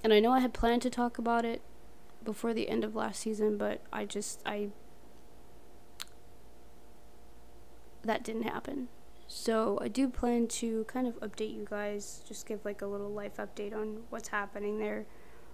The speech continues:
But yeah, things are,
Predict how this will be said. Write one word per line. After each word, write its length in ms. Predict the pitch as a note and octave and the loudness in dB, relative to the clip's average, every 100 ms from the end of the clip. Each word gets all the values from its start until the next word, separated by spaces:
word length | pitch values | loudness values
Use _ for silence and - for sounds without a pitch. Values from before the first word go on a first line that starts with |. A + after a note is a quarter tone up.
| - - | -10 0
But 640 | G#3+ G#3+ G3+ A3 - - - - - - - - - - - - - - - - - - | 4 6 4 -2 -6 -8 -10 -10 -10 -10 -10 -10 -10 -10 -10 -10 -10 -10 -10 -10 -10 4
yeah, 260 | C#4 B3 A#3 - - | 6 6 2 -6 -6
things 440 | - C4+ D4 C4+ | 2 10 12 12
are, 420 | C4 B3 A#3 A#3 | 8 6 4 2